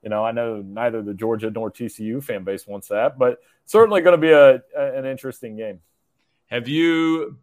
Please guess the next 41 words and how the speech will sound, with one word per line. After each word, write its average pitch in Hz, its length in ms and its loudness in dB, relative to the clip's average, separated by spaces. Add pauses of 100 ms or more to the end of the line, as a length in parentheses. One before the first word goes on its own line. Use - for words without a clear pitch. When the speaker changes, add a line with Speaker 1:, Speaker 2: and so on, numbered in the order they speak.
(200)
Speaker 2:
been 147 140 -6
out 160 180 -4
to 143 80 -12
SoFi 151 500 0
yet? 120 280 -4
Are 104 80 -12
you 120 120 -8
gonna 135 160 -8
be 135 100 -6
able 139 120 -4
to 127 60 -6
get 127 220 -8
there 135 160 -4
before 135 400 -8
Monday 131 400 -4
night? 123 320 -8 (640)
Speaker 1:
Uh, 294 360 -2
I 180 140 0
haven't 269 240 2
been 240 140 4
out 226 160 2
there 202 160 0
yet. 180 360 4
No, 185 280 0
we 185 160 -4
just, 170 340 -12
we 160 140 -6
took 185 240 -10
the 170 100 -6
shuttle 170 340 -2
back 151 520 2
from 151 160 -12
the 135 80 -10
convention 143 460 -10
center, 135 340 -8
which 135 180 -12
was 131 140 -14
a 131 60 -12
pretty 147 260 -10
nice 135 300 -8
drive. 135 540 -2